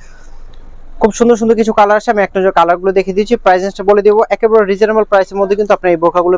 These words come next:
পেয়ে যাচ্ছেন। যারা একটু লাইট কালার পছন্দ করেন, গোল্ডেন বিস্কিট কালারের মধ্যে কিন্তু এটা কিন্তু খুব সুন্দর একটা কালারের মধ্যে পেয়ে যাচ্ছেন। খুব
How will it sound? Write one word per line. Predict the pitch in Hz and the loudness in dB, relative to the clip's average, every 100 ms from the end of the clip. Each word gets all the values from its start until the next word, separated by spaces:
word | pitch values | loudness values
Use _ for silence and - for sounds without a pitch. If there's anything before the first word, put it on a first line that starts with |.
| 180 | 0
পেয়ে | 185 | 2
যাচ্ছেন। | 185 - 214 - - - - | 2 0 -4 -6 -20 -16 0
যারা | 196 | 0
একটু | 214 196 | 2 0
লাইট | 185 | 2
কালার | 214 214 214 | 0 2 2
পছন্দ | 202 220 214 | 0 0 0
করেন, | 226 254 165 - - - | 0 0 -8 -14 -20 -2
গোল্ডেন | 170 202 202 | 2 2 0
বিস্কিট | 196 - 214 - | -2 -4 -4 0
কালারের | 202 208 202 | 2 2 0
মধ্যে | 202 196 | -2 0
কিন্তু | 202 202 185 | 2 4 4
এটা | 170 170 | 2 0
কিন্তু | 175 170 | -2 -2
খুব | 208 - | -4 -2
সুন্দর | - 220 214 | -2 2 2
একটা | 175 160 | 2 0
কালারের | 156 151 151 | 2 2 0
মধ্যে | 151 151 | -2 2
পেয়ে | 160 135 | 2 2
যাচ্ছেন। | - 113 - - - - - - - - - - - - - | 0 -8 -14 -20 -20 -20 -20 -20 -20 -20 -20 -18 -18 -20 -12
খুব | - | -2